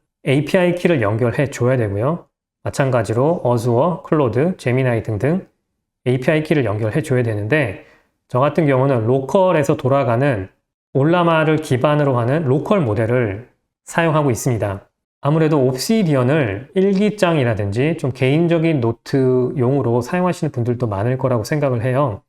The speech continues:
그럴 경우에 이렇게 오픈 에이아이의 챗지피티라든지 다른 기업들의 모델을 사용하게 되면 우리의 정보를 일단 클라우드로 모두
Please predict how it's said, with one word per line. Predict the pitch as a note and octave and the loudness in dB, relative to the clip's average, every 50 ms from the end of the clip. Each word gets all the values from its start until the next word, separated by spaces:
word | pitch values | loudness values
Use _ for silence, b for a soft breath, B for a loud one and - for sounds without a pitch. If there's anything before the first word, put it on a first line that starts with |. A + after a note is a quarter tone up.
| _ _ | _ _
그럴 | _ - D#3 F3 F3+ | _ 0 2 2 2
경우에 | F3 F3 C3 A#2+ A#2+ C3 D3+ D3+ B2 G2 A2+ C#3 | 0 0 0 0 2 2 2 0 0 -2 -4 -6
이렇게 | B2 A#2 A2 - - A#2+ A#2+ A#2 A#2+ A#2+ _ _ _ _ _ - | -6 -6 -6 -4 -2 -2 -2 -2 -4 -8 _ _ _ _ _ -6
오픈 | B2+ B2 - D#3+ | -4 -2 0 0
에이아이의 | D3+ C#3+ C#3 C3 C3 B2+ B2 | 2 2 2 2 2 0 0
챗지피티라든지 | B2+ - G#3+ - - A#2 - D3 C#3+ - D#3 C#3 A#2+ A2 G#2+ G#2+ B2 D3 E3+ F#3 F#3 - | 0 -2 -4 -2 -2 -2 -2 -2 0 0 0 0 0 -2 -2 -2 0 0 0 -2 -2 -4
다른 | - B2+ A#2 A#2+ A#2 | -4 -2 -2 -2 -2
기업들의 | - - B2+ C3+ C3 - C#3 B2+ B2+ B2 B2 A#2+ B2 - - _ _ - | 0 0 -2 0 0 0 2 2 2 2 0 -2 -4 -8 -18 _ _ -4
모델을 | - A#2 B2+ C3 D#3+ D#3 C#3+ C#3 | -2 0 0 2 2 0 0 0
사용하게 | C#3+ E3 E3 E3 D#3+ D3 D3 | 0 0 0 0 0 0 -2
되면 | A#2 A2 A2 B2+ D3 C#3 G#2+ F#2+ - _ _ _ _ _ _ _ - | -2 -2 -2 -2 -2 -2 -4 -6 -10 _ _ _ _ _ _ _ -4
우리의 | C#3 C3 C#3+ D3+ D3 - | -2 0 2 2 0 0
정보를 | - A#2 A#2 A#2+ C3 C3 C3 B2+ B2+ - | 0 0 0 2 2 2 0 0 0 -2
일단 | C3 A#2 A#2 - C3 A#2+ A#2+ | -4 -4 -2 -2 -2 -2 -4
클라우드로 | - - - G3+ F#3+ F#3+ F#3 E3+ E3 D3+ A#2 | -4 -4 -2 0 2 2 2 2 0 0 0
모두 | G#2 A#2 A#2+ A#2 B2+ C3 C3 C3 C3 C3 | 0 0 0 0 0 0 0 -2 -4 -6